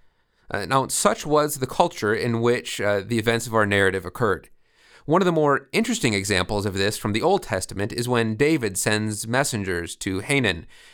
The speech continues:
who suspects they are spies. Hanan then shaves half of their beards off and cuts their garments from the hip down. David sends word for them to wait until their beards grow back, and he presumably gets them a new set of clothes also, or maybe they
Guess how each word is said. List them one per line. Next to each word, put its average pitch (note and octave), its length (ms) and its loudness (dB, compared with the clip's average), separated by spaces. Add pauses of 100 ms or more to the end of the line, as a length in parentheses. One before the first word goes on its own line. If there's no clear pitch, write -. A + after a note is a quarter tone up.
(180)
who C#3+ 120 0
suspects B2+ 460 2
they A2 140 2
are G2+ 80 2
spies. G2 640 2 (260)
Hanan C3+ 320 2
then A#2 160 2
shaves C3 480 2
half C#3 320 -2
of C#3 80 -4
their B2 140 0
beards C3 360 2
off F#2 300 4
and E2+ 180 -10
cuts - 280 -2
their B2+ 140 0
garments B2 440 2
from A2 140 -4
the G2+ 80 -2
hip B2+ 200 -4
down. G#2 420 2 (640)
David F3 340 4
sends F#3 280 0
word G#2 320 2 (140)
for A2 100 2
them G2 280 2 (280)
to D#3+ 100 2
wait G3 460 0
until G3 540 0
their F3+ 200 2
beards D#3 400 0
grow C#3 240 0
back, B2+ 520 0 (240)
and G2+ 180 -2
he A2 100 -4
presumably G2 600 0
gets G2 180 -2
them G2+ 160 -4
a F#2+ 60 0
new G2 100 0
set F#2 160 -2
of - 100 -10
clothes F#2+ 400 2
also, G#2 360 0
or G2 240 0
maybe F#2+ 260 2
they F#2 240 -2